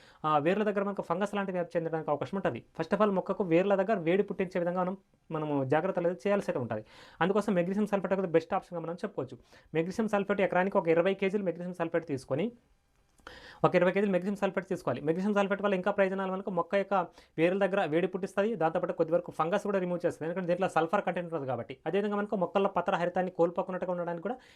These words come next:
మెగ్నీషియం సల్ఫేట్ అనేది బాగా దోహదపడుతుంది. అక్కడ తేమ కూడా తొందరగా ఆరిపోవడానికి కూడా మన మెగ్నీషియం సల్ఫేట్ అనేది బాగా దోహదపడుతుంది. కాబట్టి ఒక ఇరవై కేజీల మెగ్నీషియం సల్ఫేట్ తీసుకోండి. దీంతో పాటు ఏం చేస్తారంటే మీరు వేయగలం అనుకుంటే కనుక మూడు పదహైదులో ఒక యాభై కేజీలు తీసుకోండి. దీంట్లో మనకి ఎన్పీకే, నత్రజని, పొటాషు,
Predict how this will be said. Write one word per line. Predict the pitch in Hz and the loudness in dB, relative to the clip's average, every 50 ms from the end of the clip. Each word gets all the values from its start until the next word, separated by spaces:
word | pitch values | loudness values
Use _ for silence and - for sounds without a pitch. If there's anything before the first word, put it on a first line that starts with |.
| _ - | _ -2
మెగ్నీషియం | 160 170 175 180 196 - - 220 | 0 0 0 0 -4 -6 -4 -2
సల్ఫేట్ | - 208 196 190 190 170 | 0 0 0 0 -2 -2
అనేది | 185 185 226 | 0 0 0
బాగా | 220 175 165 170 185 202 | 2 4 4 4 4 4
దోహదపడుతుంది. | 202 208 180 180 170 - 143 143 165 196 - - - - - - | 2 0 0 0 -2 -4 -4 -4 -6 -6 -6 -8 -14 -20 -20 -10
అక్కడ | - - 190 180 | -4 -2 0 0
తేమ | 180 - 185 196 220 | 2 2 2 2 2
కూడా | 220 226 226 | 2 2 0
తొందరగా | 226 - 180 190 214 226 220 214 | 0 0 0 2 2 2 2 2
ఆరిపోవడానికి | 202 196 196 208 196 196 202 196 | 2 2 0 0 0 0 0 0
కూడా | 214 233 - - | -2 -4 -4 -4
మన | 185 180 | -4 -2
మెగ్నీషియం | 180 165 165 165 185 - 208 190 | -2 -2 -2 -2 -2 -4 -4 -4
సల్ఫేట్ | - 185 175 - | -4 -4 -4 -4
అనేది | 185 180 202 | -4 -2 2
బాగా | 175 175 170 175 | 2 2 4 2
దోహదపడుతుంది. | 165 160 160 165 160 165 160 - | 0 0 -2 -2 -4 -4 -4 -2
కాబట్టి | 143 165 170 - 285 - - - _ - | -2 -2 -2 -2 -6 -8 -12 -16 _ -2
ఒక | 170 165 | 2 4
ఇరవై | 170 165 170 180 | 4 4 4 2
కేజీల | 170 180 175 208 214 | 2 0 0 -2 -2
మెగ్నీషియం | 190 165 165 - 185 196 | 0 -2 -2 -2 -4 -8
సల్ఫేట్ | 190 - 185 170 - 185 180 | -6 -6 -6 -6 -4 -4 -2
తీసుకోండి. | 202 175 - - 127 110 - - - - - - _ - | -4 -4 -4 -4 -8 -8 -8 -12 -20 -20 -20 -20 _ 0
దీంతో | 139 170 185 202 220 | 0 2 2 2 2
పాటు | - - 180 196 202 220 | 2 2 2 2 2 0
ఏం | 214 214 | -2 -2
చేస్తారంటే | 208 202 - 196 190 196 | -4 -4 -4 -6 -4 -4
మీరు | 214 196 185 165 | -4 -4 -2 -2
వేయగలం | 139 147 160 180 190 190 208 202 | 2 2 2 4 4 2 0 -2
అనుకుంటే | 196 196 - 196 175 185 | -4 -4 -4 -4 -2 -2
కనుక | 180 180 - | -2 -2 -2
మూడు | 240 185 175 196 202 | -2 0 2 2 2
పదహైదులో | 196 196 185 165 185 190 196 185 185 | 2 0 0 0 0 0 0 0 0
ఒక | 180 165 - | -2 -2 0
యాభై | 151 147 151 170 | 2 2 4 4
కేజీలు | 170 - 175 165 180 | 2 0 0 -2 -2
తీసుకోండి. | 170 151 135 - - 123 117 | -2 -4 -4 -4 -6 -10 -8
దీంట్లో | 135 139 160 165 190 185 | -6 -6 -6 -4 -2 -2
మనకి | 185 180 170 | 0 0 0
ఎన్పీకే, | 156 165 165 196 180 180 | 0 0 0 0 2 2
నత్రజని, | 147 143 139 170 165 170 175 190 208 | 0 0 0 2 2 2 0 0 -4
పొటాషు, | 208 - - 147 - 165 170 170 - 226 247 | -4 -4 -4 0 2 2 2 2 2 -2 -4